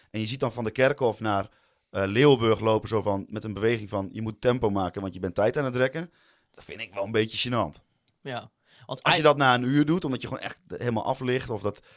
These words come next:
Speaker 1: dat je echt denkt van, "Nou, we, eh, eh, het, het wordt hem niet meer vandaag met aanvallen, dus we gooien de pot dicht." Vind ik al wat anders, maar na een half uur in eigen huis.
Speaker 2: Ja, want, eh, de tweede helft, eh, is eigenlijk dan moeilijker voor F C Groningen. F C Twente z-, zet eigenlijk steeds meer druk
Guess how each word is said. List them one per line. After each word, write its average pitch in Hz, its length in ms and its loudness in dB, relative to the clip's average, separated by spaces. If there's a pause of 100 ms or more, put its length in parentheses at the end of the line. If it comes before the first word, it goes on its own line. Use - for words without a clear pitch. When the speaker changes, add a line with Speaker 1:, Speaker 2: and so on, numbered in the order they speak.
(160)
Speaker 1:
dat 95 140 -12
je - 80 -10
echt 127 140 -4
denkt 120 160 -4
van, 123 80 -8
"Nou, 107 240 2
we, - 80 -12
eh, 107 520 4
eh, 85 60 0
het, 101 140 -4
het 104 180 -4
wordt 127 160 2
hem 131 80 -4
niet 120 100 -2
meer 110 160 -2
vandaag 104 320 0
met 104 140 -6
aanvallen, 98 420 0
dus 98 100 -4
we 101 80 -10
gooien 113 220 -2
de - 60 -8
pot 131 200 -4
dicht." 104 320 -4 (240)
Vind 147 180 -2
ik 135 120 -6
al 113 40 6
wat 110 120 2
anders, 143 260 0
maar 127 100 0
na 113 120 2
een 104 60 -2
half 110 300 -2
uur 143 260 -8
in - 100 -10
eigen 110 240 -4
huis. 117 360 -2 (200)
Speaker 2:
Ja, 120 200 -6
want, 113 140 -8
eh, 143 120 -4
de 139 100 -6
tweede 165 340 2
helft, 160 320 4
eh, 120 400 0
is 120 160 -8
eigenlijk 135 340 4
dan 113 280 0 (360)
moeilijker 151 480 -2
voor 143 200 0
F - 60 -6
C 147 80 0
Groningen. 139 520 0
F - 40 -10
C - 80 -4
Twente 127 240 -6
z-, 113 40 -8 (140)
zet 131 140 -6
eigenlijk 123 300 -6
steeds 180 360 -4
meer 135 160 -6
druk 127 300 -4